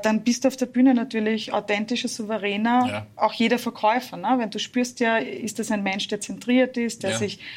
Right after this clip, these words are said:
Speaker 1: der sich mag, dann kann ich dem auch mehr abgewinnen, was er
Speaker 2: Ja,
Speaker 1: sagt, ja?
Speaker 2: stimmt, ja.
Speaker 1: Und mir war das sehr wichtig, weil ich mir gedacht hab, ich kann mich nicht jedes Mal so fürchten, was die Leute dann schreiben, was ich angehabt hab, wie ich gesprochen hab.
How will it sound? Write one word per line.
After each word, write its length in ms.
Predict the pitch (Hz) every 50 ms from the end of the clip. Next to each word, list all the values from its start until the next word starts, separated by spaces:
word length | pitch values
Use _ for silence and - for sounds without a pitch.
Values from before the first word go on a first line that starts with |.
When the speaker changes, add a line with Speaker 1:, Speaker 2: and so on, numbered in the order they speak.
| - - _
Speaker 1:
der 80 | - 196
sich 240 | 190 - 185 - 214
mag, 320 | 202 202 214 233 233 -
dann 140 | - 220 214
kann 200 | - 214 202 202
ich 200 | 220 226 - -
dem 180 | 220 214 208 196
auch 160 | 202 - -
mehr 220 | 214 196 196 -
abgewinnen, 600 | 196 196 - - 233 202 180 196 185 185 185 180 175
was 140 | 180 - 98
er 80 | 104
Speaker 2:
Ja, 40 | 110
Speaker 1:
sagt, 360 | 117 - - - - - -
ja? 60 | 185 196
Speaker 2:
stimmt, 200 | 127 123 110 -
ja. 160 | 95 104 120 123 - - - -
Speaker 1:
Und 180 | 226 226 233
mir 140 | 233 240 226
war 100 | 240 233
das 160 | 240 240 240
sehr 160 | - 240 226
wichtig, 320 | 233 254 247 - 269 262 247
weil 140 | 226 226 240
ich 100 | 226 233
mir 120 | 226 220
gedacht 180 | 220 220 - 254
hab, 100 | 208 220
ich 160 | 226 - -
kann 220 | - - - 214
mich 140 | 226 247 240
nicht 200 | 247 240 - -
jedes 240 | 214 202 240 240 247
Mal 140 | 226 226 226
so 100 | 240 226
fürchten, 460 | - - 247 254 247 - - 247 214
was 160 | 220 220 -
die 80 | 247 220
Leute 280 | 208 196 202 - 214
dann 160 | 220 240 226
schreiben, 380 | 220 - - 190 185 - 220 214
was 160 | 214 214 -
ich 160 | 233 220 -
angehabt 380 | 220 196 180 - 220 - - 226
hab, 140 | 214 - -
wie 40 | 208
ich 60 | -
gesprochen 320 | - - 208 202 - 240
hab. 100 | 220 -